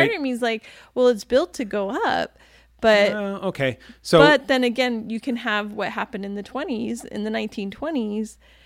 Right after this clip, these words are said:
Speaker 2: and then you
Speaker 1: Yeah.
Speaker 2: can have that, the thirties. But I don't know. I mean, part of me is like, "Well, I don't," and she, this was what she was going to say. She was gonna say, "No president, no
Speaker 1: Mm-hmm.
Speaker 2: president is gonna want that market to crash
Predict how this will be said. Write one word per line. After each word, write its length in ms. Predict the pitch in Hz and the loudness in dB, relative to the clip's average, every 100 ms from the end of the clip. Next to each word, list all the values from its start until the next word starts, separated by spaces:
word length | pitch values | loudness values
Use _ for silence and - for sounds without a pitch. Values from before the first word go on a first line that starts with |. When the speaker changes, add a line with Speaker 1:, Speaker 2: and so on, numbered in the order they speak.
| _ _ _ - | _ _ _ -6
Speaker 2:
and 200 | 214 214 | -2 0
then 300 | 190 190 123 | -2 -2 -4
you 80 | |
Speaker 1:
Yeah. 300 | 123 120 208 | -2 -2 -2
Speaker 2:
can 120 | 214 202 | -2 -2
have 240 | 208 185 | -2 -2
that, 280 | 180 165 - | -2 -2 -6
the 160 | 185 208 | -6 -4
thirties. 400 | 262 302 247 180 | -2 -2 -4 -6
But 280 | - 196 - _ _ _ _ _ _ - | -4 -6 -6 _ _ _ _ _ _ -4
I 100 | 214 | -2
don't 140 | 240 262 | 0 2
know. 280 | 339 233 | 2 2
I 80 | 196 | 0
mean, 240 | 202 208 208 | -2 -6 -6
part 220 | 247 226 | -4 -2
of 60 | |
me 60 | 226 | -4
is 60 | 220 | -4
like, 240 | 220 214 | -6 -4
"Well, 380 | 247 277 269 269 | -4 -2 -2 -2
I 120 | 247 | 0
don't," 180 | 294 285 | 0 2
and 160 | 262 247 | 2 2
she, 180 | 285 277 - | -2 -4 -8
this 260 | 220 311 285 | -6 -4 -4
was 240 | 277 - _ | -6 -8 _
what 220 | 226 226 | -6 -6
she 120 | - 214 | -6 -8
was 140 | 202 | -6
going 180 | 202 214 | -6 -8
to 80 | 175 | -10
say. 160 | - | -12
She 140 | 202 202 | -12 -14
was 100 | 208 | -12
gonna 120 | 214 | -10
say, 160 | 190 - _ _ _ | -12 -14 _ _ _
"No 240 | 220 233 | -4 -2
president, 720 | 240 - 240 226 190 185 214 - _ _ _ _ _ _ | -2 -4 -2 -2 -4 -6 -8 -8 _ _ _ _ _ _
no 160 | 233 247 | 0 0
Speaker 1:
Mm-hmm. 80 | |
Speaker 2:
president 460 | 240 262 240 202 - _ _ | 2 0 0 -6 -10 _ _
is 160 | 196 180 | -10 0
gonna 220 | 214 214 | 0 0
want 300 | 208 190 214 | -2 -6 -4
that 180 | - - | -4 -4
market 380 | 196 185 - | -6 -8 -14
to 80 | - | -16
crash 500 | - 196 - - - | -8 -8 -8 -16 -20